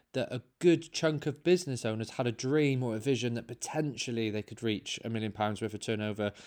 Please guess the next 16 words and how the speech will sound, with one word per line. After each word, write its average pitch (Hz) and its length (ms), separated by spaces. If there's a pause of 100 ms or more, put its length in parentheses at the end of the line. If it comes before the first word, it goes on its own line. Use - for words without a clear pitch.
(560)
or, 117 420
um, 110 440
or 123 120
more. 120 360
So - 180
ninety-six 190 760
percent 135 360
of 113 100
business 123 300
owners 117 260
never 123 400
get 113 220
to - 80
a 120 40
million 113 200
pound 110 400